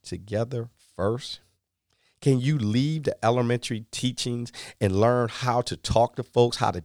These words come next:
deal with folks, how to forgive with fo-, folks, how to be an example to folks?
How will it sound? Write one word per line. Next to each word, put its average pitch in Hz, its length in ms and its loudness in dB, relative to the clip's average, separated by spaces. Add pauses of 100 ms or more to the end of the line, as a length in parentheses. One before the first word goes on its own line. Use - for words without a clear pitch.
(140)
deal 131 220 4
with 123 140 -2
folks, 127 300 2
how 110 120 2
to 95 80 -2
forgive 123 420 4
with 120 140 -6
fo-, - 220 -8 (180)
folks, 131 260 -2 (240)
how 127 180 2
to 127 180 -2
be 117 380 -2
an 101 140 0
example 87 880 0 (720)
to 87 340 -6 (240)
folks? - 420 -14